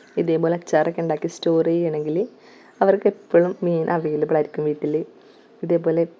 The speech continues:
ഇത് നന്നാക്കാനും അങ്ങനത്തെ പരിപാടിയൊക്കെ പ-, മടിയുള്ളവർക്ക് ഇതേപോലെ അച്ചാറൊക്കെ മേടിച്ച് വെച്ച് കഴിഞ്ഞാൽ ഈസി ആയിട്ട് അവരുടെ ഡെയിലി മീൽസിൽ ഇതേപോലെ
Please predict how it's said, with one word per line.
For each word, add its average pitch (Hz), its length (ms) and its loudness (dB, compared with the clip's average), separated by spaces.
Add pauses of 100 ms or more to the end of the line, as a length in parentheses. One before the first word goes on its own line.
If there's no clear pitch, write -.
(160)
ഇത് 165 100 -2
നന്നാക്കാനും 160 640 -2
അങ്ങനത്തെ 160 340 0
പരിപാടിയൊക്കെ 165 500 0 (120)
പ-, 160 180 -6 (120)
മടിയുള്ളവർക്ക് 160 760 2 (600)
ഇതേപോലെ 156 300 2
അച്ചാറൊക്കെ 156 460 -2
മേടിച്ച് 151 280 -4
വെച്ച് 151 140 -10
കഴിഞ്ഞാൽ 147 280 -4
ഈസി 160 300 0
ആയിട്ട് 147 260 0 (640)
അവരുടെ 165 380 0
ഡെയിലി 160 340 2
മീൽസിൽ 156 400 -6 (520)
ഇതേപോലെ 156 360 -2